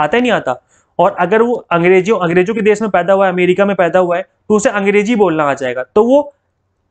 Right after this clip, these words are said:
ऊपर से सीख के नहीं आया था, दुनिया में आके उसने सीखा है। तो कैसे सीखा? चीजों को ऑब्जर्व करके। उसने देखा कि मम्मी क्या बोल रही है, उसने देखा कि मेरे पापा क्या बोल रहे हैं।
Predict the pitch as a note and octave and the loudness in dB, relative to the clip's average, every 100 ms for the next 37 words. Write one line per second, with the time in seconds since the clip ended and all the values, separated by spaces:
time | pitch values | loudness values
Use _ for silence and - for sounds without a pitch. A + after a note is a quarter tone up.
0 | - G3+ - A#3+ B3+ G3+ G#3 - C4 B3+ | -2 -2 0 -2 -2 -6 -4 -2 0 2
1 | G3 F3 C3+ - _ D3+ D3+ F3+ G3 F3 | 0 0 -2 -4 _ -4 0 2 2 0
2 | G#3+ B3+ - F3 G#3+ B3+ G#3 A#3 F#3+ E3+ | -4 -4 -2 -2 0 -2 0 -2 -2 -2
3 | F#3+ C3 _ _ _ _ A#3 A3 G#3 A#3+ | -2 -4 _ _ _ _ -4 -2 -2 -2
4 | A#3+ A#3+ C4 - _ G#3+ F#3+ A#3+ C4 - | -2 0 -2 -4 _ -2 0 2 0 0
5 | F#3+ E3+ D3 F#3+ G3 D3+ B2 B2+ C#3+ G#3+ | 0 0 -2 -2 -2 -6 -6 -8 -4 0
6 | G3 G3 G3+ G3 E3 E3+ F#3 F3+ E3+ E3 | 2 0 -2 -2 -2 0 0 0 0 -2
7 | D#3+ D#3+ D#3 - - - E3+ G3 F#3+ G3 | 0 -2 -4 -20 -14 -6 0 2 2 2
8 | G3 G3+ D3 D#3+ E3 F3 D#3 D#3 D3 D3+ | 0 0 0 -2 -2 -2 0 0 0 -8